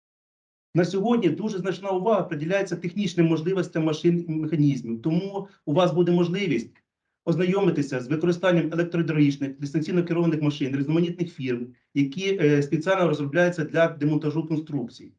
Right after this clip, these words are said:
І при цьому вони завдяки змінному обладнанню можуть виконувати роботи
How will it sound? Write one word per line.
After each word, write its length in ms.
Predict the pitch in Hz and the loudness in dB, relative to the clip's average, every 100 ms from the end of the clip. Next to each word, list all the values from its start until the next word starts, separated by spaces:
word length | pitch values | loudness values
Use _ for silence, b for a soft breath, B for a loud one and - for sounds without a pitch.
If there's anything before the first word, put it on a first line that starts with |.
| _ _ _ _ _ _ _ | _ _ _ _ _ _ _
І 140 | 180 190 | -6 -4
при 200 | - 156 | -2 -2
цьому 320 | 196 196 170 | 0 2 2
вони 420 | 165 170 170 - | 4 4 4 0
завдяки 440 | - 151 165 180 170 | -2 0 0 2 2
змінному 420 | 160 175 175 180 | 4 6 6 4
обладнанню 520 | 175 202 180 139 123 | 2 0 0 0 0
можуть 380 | 143 180 160 143 | -2 -2 -6 -4
виконувати 540 | 147 160 160 151 151 | -2 2 2 2 2
роботи 520 | 156 156 190 190 165 | -2 0 0 0 -4